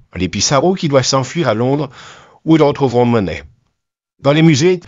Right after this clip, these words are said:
Pissarro découvre Turner, Constable et Hall Crome. Il peint les faubourgs de la capitale et épouse Julie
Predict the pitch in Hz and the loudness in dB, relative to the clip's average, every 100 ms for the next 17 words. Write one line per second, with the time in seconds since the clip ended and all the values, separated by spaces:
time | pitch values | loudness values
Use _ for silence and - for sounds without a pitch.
0 | - - - _ _ _ - 139 143 180 | -20 -20 -20 _ _ _ -6 -2 0 2
1 | 160 131 151 147 147 180 131 101 95 82 | 0 0 -2 -2 -2 -2 0 -2 -2 -6
2 | 71 _ _ _ _ - 127 117 156 113 | -10 _ _ _ _ -6 -4 -2 -2 -2
3 | 85 80 - _ _ 127 123 - 165 160 | -4 -8 -12 _ _ -6 -4 0 0 0
4 | - 156 113 92 71 - _ _ _ - | -2 -2 0 -2 -8 -14 _ _ _ -20
5 | - - - 127 185 185 185 185 139 151 | -16 -12 -8 -2 0 0 0 -2 0 4
6 | 180 185 160 139 139 131 143 180 185 180 | 4 4 0 -2 -4 -8 -4 0 0 0
7 | - - _ - - - 160 156 196 135 | -6 -18 _ -4 -2 -2 -2 0 0 0
8 | - 156 123 156 180 | 0 -2 -2 -4 -6